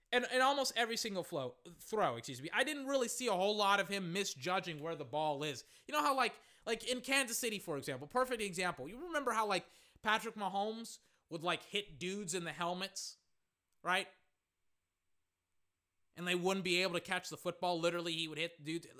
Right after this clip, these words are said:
Like, I didn't really see a whole lot of that with Dyami Brown. In fact, not even a whole lot. That would be disrespecting him. Didn't see any of it.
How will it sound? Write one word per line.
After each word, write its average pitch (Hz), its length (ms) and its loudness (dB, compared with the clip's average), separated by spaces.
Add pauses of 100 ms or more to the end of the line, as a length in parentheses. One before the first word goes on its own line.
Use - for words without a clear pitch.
Like, 220 160 -4
I 254 80 2
didn't 311 220 0
really 247 160 4
see 202 180 -2
a 202 80 2
whole 180 220 0
lot 170 240 4
of 139 80 -2
that 156 180 2
with 139 140 -8
Dyami 139 360 -2
Brown. 131 220 0
In 156 80 -6
fact, - 300 0 (360)
not 302 200 0
even 254 180 2
a 185 60 4
whole 208 260 -2
lot. 208 240 2
That 196 100 2
would 190 120 0
be 170 280 -6
disrespecting 180 640 -4
him. 190 100 -8 (280)
Didn't 269 180 -2
see 220 120 2
any 170 100 0
of 123 120 -6
it. - 80 -20